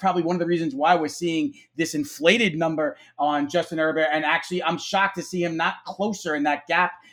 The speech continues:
not to be a little bit shorter between him and Clyde Edwards-Helaire right now, you know, at that running back position. I, I, you know, I think there's some strong value to Justin Herbert right now. And I, I think that I, I would actually look towards that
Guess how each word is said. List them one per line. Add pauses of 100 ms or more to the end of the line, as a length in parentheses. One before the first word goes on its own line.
not
to
be
a
little
bit (100)
shorter
between
him
and (200)
Clyde
Edwards-Helaire
right
now, (180)
you
know,
at
that
running
back
position.
I,
I,
you
know,
I
think
there's (160)
some
strong
value
to
Justin
Herbert
right
now.
And
I,
I
think
that (280)
I,
I
would
actually
look
towards (180)
that